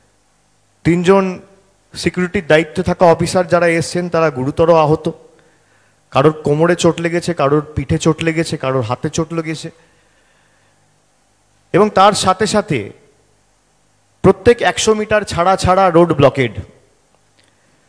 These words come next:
কি করে আমাকে আটকানো যায়, যাতে আমি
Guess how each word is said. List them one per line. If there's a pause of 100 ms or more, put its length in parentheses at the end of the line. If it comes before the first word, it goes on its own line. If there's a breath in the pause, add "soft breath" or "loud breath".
(300)
কি
করে
আমাকে
আটকানো
যায়, (1900)
যাতে
আমি